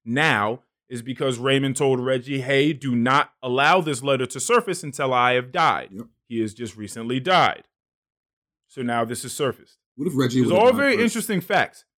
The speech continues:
Speaker 1: These are all, i-, i-, right.
Speaker 2: <laughs>
Speaker 1: Yeah, interesting. Well, but the, but the thing was is that Raymond had cancer.
Speaker 2: Uh.
Speaker 1: He knew he was dying,
Speaker 2: Uh.
Speaker 1: right?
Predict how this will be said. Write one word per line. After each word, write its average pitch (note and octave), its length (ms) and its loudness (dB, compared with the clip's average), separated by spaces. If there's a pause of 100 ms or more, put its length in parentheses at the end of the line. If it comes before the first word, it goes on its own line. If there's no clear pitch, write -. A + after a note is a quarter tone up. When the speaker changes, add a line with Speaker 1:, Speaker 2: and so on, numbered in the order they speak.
(800)
Speaker 1:
These G3 180 2
are F#3+ 80 8
all, G3+ 200 8
i-, F#3+ 160 -8
i-, F#3+ 140 -6
right. F3+ 340 8 (200)
Speaker 2:
<laughs> - 180 -6
Speaker 1:
Yeah, D#3 220 8
interesting. D#3 400 4 (160)
Well, C4 160 2
but B3 200 6
the, B3+ 120 6
but G#3 160 4
the A#3 80 2
thing A#3+ 240 2
was G#3+ 240 6
is F3 80 0
that D#3+ 260 4
Raymond E3+ 480 0
had C3+ 300 0
cancer. C3+ 440 -4
Speaker 2:
Uh. F#2+ 200 -14 (100)
Speaker 1:
He E3 140 -2
knew E3+ 260 2
he D#3 220 0
was C#3 200 -4
dying, F#2+ 440 -4
Speaker 2:
Uh. F2 60 -16
Speaker 1:
right? G#2+ 340 -4